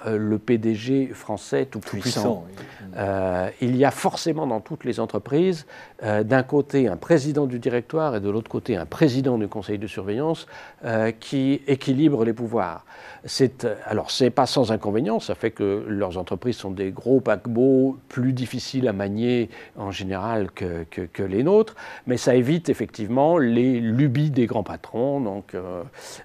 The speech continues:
Speaker 1: euh, il y a toujours un exemple qui me vient à l'esprit, mais c'est, enfin, un Jean-Marie Messier qui veut transformer une entreprise qui, euh, vend de l'eau
Speaker 2: Ce
Speaker 1: et
Speaker 2: n'est
Speaker 1: des
Speaker 2: pas
Speaker 1: services
Speaker 2: possible
Speaker 1: aux
Speaker 2: en Allemagne.
Speaker 1: collectivités en, euh, en leader d'Hollywood, euh,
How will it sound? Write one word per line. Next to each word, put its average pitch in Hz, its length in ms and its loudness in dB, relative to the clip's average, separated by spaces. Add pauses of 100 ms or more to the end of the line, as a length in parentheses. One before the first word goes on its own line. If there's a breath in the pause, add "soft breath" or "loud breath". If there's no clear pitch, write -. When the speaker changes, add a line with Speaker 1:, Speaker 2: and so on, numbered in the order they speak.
Speaker 1:
euh, 85 200 -10
il 85 60 -14
y - 20 -16
a 82 100 -18
toujours 92 240 -6
un 87 60 -4
exemple 95 340 -4
qui 95 80 -8
me 90 100 -6
vient 90 220 -6
à 92 80 -6
l'esprit, 107 400 0
mais 104 140 0
c'est, 92 380 -6
enfin, 90 220 -10 (360 loud breath)
un 98 180 -2
Jean-Marie 131 480 4
Messier 127 440 0
qui 117 140 -8
veut 120 120 -4
transformer 127 560 0
une 117 120 -2
entreprise 117 560 0
qui, 104 400 -4
euh, 101 280 -2
vend 113 260 2
de 120 120 2
l'eau 127 440 8
Speaker 2:
Ce 117 60 6
Speaker 1:
et 110 40 4
Speaker 2:
n'est 131 60 4
Speaker 1:
des 131 80 6
Speaker 2:
pas 143 120 6
Speaker 1:
services 139 260 10
Speaker 2:
possible 170 160 8
Speaker 1:
aux 135 40 8
Speaker 2:
en 127 60 6
Allemagne. 143 180 12
Speaker 1:
collectivités 135 680 4 (320 loud breath)
en, 127 540 6
euh, 110 1080 2 (100)
en 95 480 -2
leader 123 540 4
d'Hollywood, 120 580 2
euh, 101 800 -2